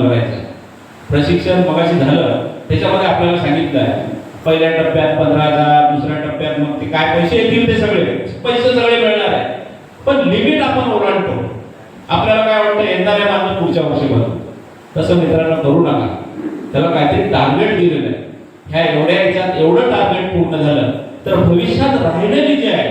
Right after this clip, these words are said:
वंचित राहिलेलं आहे, त्यांनाही मोदींचं स्वप्न आहे की त्यांनाही घर मिळावं. खरं तर मोदींचं स्वप्न खूप मोठं आहे की त्यांचं स्वप्न काय आहे की प्रत्येक कुटुंबाला आपलं हक्काचं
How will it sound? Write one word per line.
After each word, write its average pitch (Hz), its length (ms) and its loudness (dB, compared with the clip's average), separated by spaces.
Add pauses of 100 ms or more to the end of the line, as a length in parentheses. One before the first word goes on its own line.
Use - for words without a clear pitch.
(480)
वंचित 220 460 2
राहिलेलं 208 400 0
आहे, - 180 -2 (480)
त्यांनाही 208 540 0
मोदींचं 180 500 -2
स्वप्न 151 340 0
आहे 135 160 0 (500)
की 143 220 0
त्यांनाही 170 520 0
घर 151 140 2
मिळावं. 123 360 0 (600)
खरं 147 200 2
तर 151 180 2
मोदींचं 170 480 2
स्वप्न 156 340 0 (140)
खूप 220 260 2
मोठं 170 280 2
आहे - 140 0 (840)
की 156 560 2 (440)
त्यांचं 143 280 2
स्वप्न 143 320 2
काय 165 280 2
आहे 170 180 -2 (560)
की 143 60 -10
प्रत्येक 262 960 0
कुटुंबाला 185 600 0 (560)
आपलं 180 280 0
हक्काचं 175 1000 0